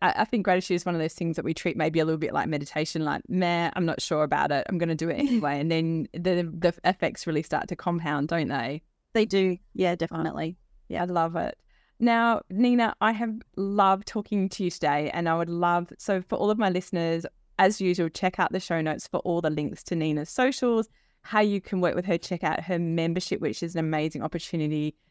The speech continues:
Speaker 1: to be part of a beautiful, supportive group of parents, to have Nina guide you through mindful parenting. But, um, if people would like to work with you, uh, what is, what have you got coming up in the next few months, and,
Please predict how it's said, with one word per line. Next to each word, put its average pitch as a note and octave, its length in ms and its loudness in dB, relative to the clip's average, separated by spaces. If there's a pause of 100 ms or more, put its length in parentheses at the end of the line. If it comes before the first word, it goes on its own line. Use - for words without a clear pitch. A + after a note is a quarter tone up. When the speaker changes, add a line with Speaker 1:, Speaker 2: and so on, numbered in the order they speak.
(140)
Speaker 1:
to - 80 -4
be F3+ 80 4
part F3 180 0
of D#3 80 2
a D#3 80 2
beautiful, E3+ 360 0
supportive D3+ 480 -4
group D3 240 -2
of D3 140 -6
parents, G3+ 600 0
to E3 200 0
have D#3 220 -2
Nina D#3 280 2
guide D3+ 320 -2
you D#3 60 -4
through D3+ 200 -4
mindful D3+ 400 -4
parenting. D3+ 600 -4
But, F3+ 180 2 (380)
um, A3+ 240 4
if E4+ 100 2
people E4+ 240 0
would F4 80 2
like B3 200 2
to B3 120 -4
work G3 240 2
with F#3 180 0
you, F#3 400 2
uh, F3+ 60 -2
what G3 180 2
is, G#3 280 -2
what G#3 120 -2
have A3 80 0
you A3+ 80 0
got - 200 -2
coming F3+ 300 -2
up F3 140 -4
in F3+ 80 0
the E3 60 0
next - 220 -6
few E3+ 160 0
months, D#3 340 -2
and, D3+ 320 0